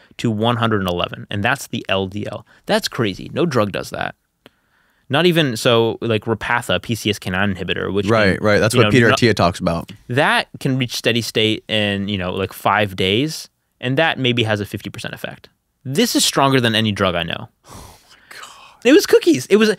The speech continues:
Speaker 1: so it's like you see this headline and everybody's like, "This must be a joke." It's clickbait, but it's legit bait. I,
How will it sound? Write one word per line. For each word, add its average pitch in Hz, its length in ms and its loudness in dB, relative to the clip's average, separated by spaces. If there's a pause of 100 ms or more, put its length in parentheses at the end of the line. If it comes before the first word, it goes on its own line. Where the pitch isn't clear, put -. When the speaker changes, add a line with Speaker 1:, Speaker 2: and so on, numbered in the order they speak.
Speaker 1:
so 262 240 4 (160)
it's - 160 2
like 240 160 2
you 208 160 2
see 294 160 2
this 294 160 -2
headline 143 360 0
and 139 140 -2
everybody's 147 300 -2
like, 123 100 -2
"This 143 160 -4
must 135 160 -4
be 117 80 0
a 101 60 0
joke." - 360 -6 (540)
It's - 240 0
clickbait, - 540 -6
but 156 100 0
it's - 140 -8
legit 202 320 -2
bait. - 260 -6
I, 190 220 -2